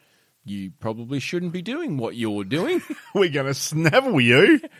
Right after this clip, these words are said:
Speaker 1: "We're a massive sailing ship. Ready the cannons." <laughs>
Speaker 2: Fuck me.
Speaker 1: How embarrassment, basically. These were, it was said that the, um,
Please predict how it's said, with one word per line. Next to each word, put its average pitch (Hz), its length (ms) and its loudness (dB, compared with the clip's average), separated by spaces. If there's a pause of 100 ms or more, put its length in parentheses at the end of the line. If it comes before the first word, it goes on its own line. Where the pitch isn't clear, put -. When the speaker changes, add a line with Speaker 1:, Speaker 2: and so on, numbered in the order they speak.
(160)
Speaker 1:
"We're 156 220 4
a 127 60 2
massive 131 540 -2
sailing 170 420 -2
ship. 294 240 -6 (460)
Ready 233 400 0
the 220 100 -2
cannons." 110 800 -4
<laughs> - 1400 -12
Speaker 2:
Fuck - 200 -12
me. 120 380 -8 (640)
Speaker 1:
How 262 500 -4
embarrassment, 190 1120 -10
basically. 226 760 -10 (360)
These 208 200 -2
were, 170 340 0 (380)
it 160 120 -2
was 160 220 0
said 196 300 -2
that 151 160 -6 (100)
the, 123 400 0
um, 104 540 -6